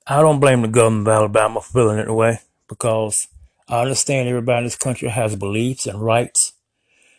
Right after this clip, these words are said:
you know, but not to be vaccinated, knowing there's a covid nineteen, knowing there's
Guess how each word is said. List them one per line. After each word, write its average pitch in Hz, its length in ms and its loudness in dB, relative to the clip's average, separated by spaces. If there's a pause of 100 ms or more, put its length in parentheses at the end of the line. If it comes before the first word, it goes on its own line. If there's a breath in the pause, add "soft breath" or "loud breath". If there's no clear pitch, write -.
(160)
you 131 120 -8
know, 110 240 -2
but 113 360 -4 (720)
not 139 280 -2
to 143 80 -2
be 127 120 -2
vaccinated, 139 760 0 (260)
knowing 131 540 2
there's 123 180 -4
a - 60 -10
covid 131 440 2
nineteen, 127 800 -4
knowing 131 380 2
there's 110 360 -2